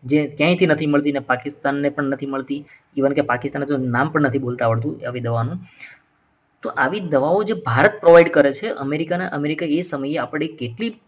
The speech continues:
આપણી મજબૂરીનો ફાયદો ઉઠાવ્યો હતો અને એ સમયે આપણે લાઈવ ફોટો જોતો હતો કારગિલનો, કારણ કે આપણે જી પી એસ તો આપણું બંધ કરી દીધું હતું અમેરિકાએ, તો આપણને જો વર્ષો જૂનો, બહુ વર્ષો જૂનો ફોટો આપણને પધરાવી દીધો હતો અને કરોડો રૂપિયા ખંખેરી લીધા હતા.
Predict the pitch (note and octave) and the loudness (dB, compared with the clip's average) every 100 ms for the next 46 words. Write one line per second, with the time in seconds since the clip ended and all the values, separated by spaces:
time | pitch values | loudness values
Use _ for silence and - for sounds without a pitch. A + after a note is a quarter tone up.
0 | C#3 B2 D3+ E3 C3 C3 E3 F3+ F3+ - | -8 -6 -4 -4 -4 -4 -2 -4 -6 -4
1 | A#2 E3 C#3+ A2 G2+ G#2 - _ D3+ D#3 | 0 2 2 -2 -8 -12 -20 _ -10 -8
2 | D#3+ E3 D#3 E3 D#3 A#2 F#3+ G3 - E3+ | -8 -8 -8 -6 -4 0 0 0 -2 -2
3 | D3+ C#3+ B2+ A#2+ E3+ - _ - - B2+ | 0 0 0 -6 -8 -12 _ -18 -2 0
4 | C3 A2+ G2+ A#2 B2+ C#3+ D#3+ B2+ A#2 D3+ | 0 -4 -6 -8 -2 -2 -2 -6 -6 -6
5 | D#3 F3+ F#3 A3 A#3 F#3+ D3 A#2 A2+ A2 | -6 -6 -2 -2 2 4 4 2 -4 -4
6 | A2+ G#2+ G2+ F#2+ _ _ - _ C#3+ F#3 | -4 -4 -8 -12 _ _ -20 _ -12 -6
7 | G3+ G3+ A#2 A#2+ C#3 C3+ B2 B2 - B3+ | -4 -4 -10 -16 -10 -4 0 0 2 0
8 | G3+ G#3 B2 C3 G#3 A3+ E3 - F3+ D3+ | 0 -2 -4 -4 -4 0 0 0 -4 -2
9 | F#3+ F#3+ F#3 F3 F3 F3 - _ C#3+ C#3 | -2 -4 -2 -2 0 -4 -4 _ -2 2
10 | F3 E3 D#3+ B2+ G#2 A2 - _ _ C#3+ | 2 2 0 0 -4 -16 -20 _ _ -8
11 | D#3 - C#3+ F3+ E3+ D3+ C#3+ C#3+ C3+ C3+ | -8 -6 -2 0 0 0 -6 -6 -6 -4
12 | A#2 G#2+ - | -6 -8 -10